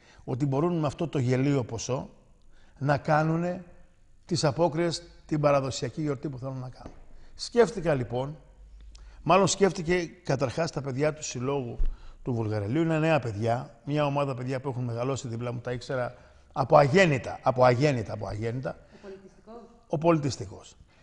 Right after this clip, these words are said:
Speaker 1: του Βουλγαρελίου, και ήρθαν και με παρακάλεσαν: "Να σας βοηθήσω, παιδιά", τους λέω. Θα σας βοηθήσω. Θα κάνουμε, θα κάνουνε, το, το αφιερώνω, το κάνουνε στα παιδιά, ειλικρινά σας μιλάω. Μία γιορτή στο Βουλγαρέλιο, όπως κάνει μια υπέροχη γιορτή η Κυψέλη,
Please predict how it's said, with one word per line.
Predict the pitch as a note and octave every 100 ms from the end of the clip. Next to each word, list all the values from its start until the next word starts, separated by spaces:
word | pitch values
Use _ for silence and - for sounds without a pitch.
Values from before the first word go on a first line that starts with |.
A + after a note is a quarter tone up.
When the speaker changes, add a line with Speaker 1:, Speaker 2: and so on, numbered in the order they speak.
| - -
Speaker 1:
του | B2+
Βουλγαρελίου, | A#2 A2+ A#2+ F#3+ A3+ G3+
και | A3
ήρθαν | E3 D3
και | A#2+
με | A2
παρακάλεσαν: | G2 G2 F#2+ - F#3
"Να | G3+
σας | D#3+
βοηθήσω, | E3 E3 F3 A2
παιδιά", | G2+ F2+
τους | - -
λέω. | -
Θα | _ _ _
σας | -
βοηθήσω. | C3 - C#3 E3 G#3 - _ - -
Θα | - E3
κάνουμε, | A3+ A3 F#3+ D3+ G#2+ F#2+ - _ _
θα | - D#3+
κάνουνε, | - - C4 A#3+ F#3+ B2+ G#2+ -
το, | - D#3+ D3+
το | D#3+
αφιερώνω, | D3 D#3 D#3+ G#3 G3+
το | -
κάνουνε | G3 G3+ G3+
στα | -
παιδιά, | D#3+ E3+ F#3+
ειλικρινά | D#3 C3+ D3
σας | E3 C3
μιλάω. | G2+ - - _ - - - - - _
Μία | - D3+ G#3+ G#3+
γιορτή | D#3+ D3+ - C#3+ D3+ D#3 -
στο | - A#2+
Βουλγαρέλιο, | A2+ G#2+ A#2+ C#3+
όπως | C#3+ D#3+
κάνει | - F3 E3+
μια | D#3 D#3+
υπέροχη | D#3 D3+ F3+ F#3+ C#3+
γιορτή | C#3 C3+ -
η | A#2+
Κυψέλη, | G#2+ G#2+ - F#2+ F#2+